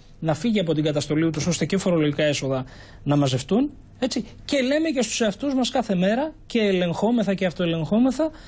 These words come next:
για να είμαστε αποτελεσματικοί ως προς τα, τις κινήσεις που πρέπει να γίνουν για να μαζευτούν φορολογικά έσοδα και να αποκτήσει και ο κόσμος μια αίσθηση,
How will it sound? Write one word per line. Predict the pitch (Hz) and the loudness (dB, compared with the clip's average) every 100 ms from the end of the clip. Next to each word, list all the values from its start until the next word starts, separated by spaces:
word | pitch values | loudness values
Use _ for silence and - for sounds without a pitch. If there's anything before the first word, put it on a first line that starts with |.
| - | -8
για | - 220 | 0 2
να | 226 | 2
είμαστε | 285 285 285 | 0 0 -2
αποτελεσματικοί | 226 214 208 180 190 180 180 302 294 - - | -2 0 2 2 2 2 0 -2 -2 -14 -4
ως | 254 240 | -2 0
προς | 302 247 | -2 0
τα, | 277 254 220 - - - - - - - - - | 0 -2 -4 -14 -20 -20 -20 -20 -20 -18 -20 -10
τις | - 202 | -4 -2
κινήσεις | 220 247 330 | 2 2 2
που | - | 0
πρέπει | 240 240 | 0 2
να | 220 | 2
γίνουν | 196 277 320 320 | 2 2 2 2
για | 262 233 | 2 2
να | 262 | 2
μαζευτούν | 233 202 - | 2 2 0
φορολογικά | 196 202 196 190 | 0 2 0 2
έσοδα | 240 240 277 | 0 0 -2
και | 262 | 0
να | 240 | 0
αποκτήσει | 214 190 277 240 | 0 -2 -4 -4
και | 214 | -2
ο | |
κόσμος | 196 247 233 | 0 0 2
μια | 233 220 | 4 4
αίσθηση, | 240 - - 254 | 2 -2 -4 -4